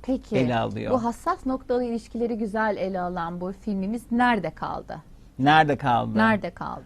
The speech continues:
Speaker 1: En son ne oldu?
Speaker 2: İşte en son
Speaker 1: Heyecanımız ne
Speaker 2: heyecan-
Speaker 1: bekliyoruz şimdi?
Speaker 2: <laughs> Şimdi hemen söylüyorum.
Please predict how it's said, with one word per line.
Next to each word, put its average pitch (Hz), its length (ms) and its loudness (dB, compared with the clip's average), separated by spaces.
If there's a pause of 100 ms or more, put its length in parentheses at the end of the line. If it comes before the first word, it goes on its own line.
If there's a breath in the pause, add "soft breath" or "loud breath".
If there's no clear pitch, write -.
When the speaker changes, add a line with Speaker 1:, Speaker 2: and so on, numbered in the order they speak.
Speaker 1:
En 254 200 2
son 247 320 -2
ne 196 100 0
oldu? 160 320 -6
Speaker 2:
İşte 165 300 0
en 220 300 6
son 226 80 6
Speaker 1:
Heyecanımız 269 720 8
ne 262 100 2
Speaker 2:
heyecan- 233 60 4 (280)
Speaker 1:
bekliyoruz 180 300 6 (120)
şimdi? 170 280 0 (180)
Speaker 2:
<laughs> - 200 -20
Şimdi 190 220 2
hemen 190 260 6
söylüyorum. 135 400 2